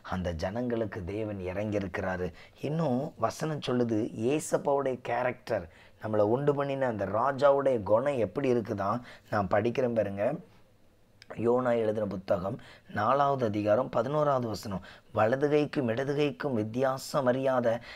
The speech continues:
லட்சத்தி இருபதனாயிரம் பேருக்கும் அதிகமான மனுஷருக்கு, அநேக மிருக ஜீவன்களுக்கும் இருக்கிற மகா நகரமாகிய நினிவேக்கு நான் பரிதவியாமல் இருப்பேனோ?" என்றார்.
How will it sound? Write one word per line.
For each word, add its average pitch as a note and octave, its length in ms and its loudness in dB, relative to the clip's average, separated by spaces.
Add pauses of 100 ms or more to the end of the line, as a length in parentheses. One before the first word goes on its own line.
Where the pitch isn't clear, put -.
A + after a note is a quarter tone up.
(120)
லட்சத்தி - 640 -4
இருபதனாயிரம் C3+ 680 2
பேருக்கும் C3 460 -2
அதிகமான C3+ 680 0
மனுஷருக்கு, B2+ 720 -2 (220)
அநேக C#3 680 -2
மிருக B2 360 2
ஜீவன்களுக்கும் C3 800 -2
இருக்கிற B2 320 2
மகா A#2 560 0
நகரமாகிய B2 880 0 (360)
நினிவேக்கு C3+ 600 0
நான் A#2 320 0
பரிதவியாமல் C3+ 840 0
இருப்பேனோ?" C3+ 680 0
என்றார். F#2+ 520 -10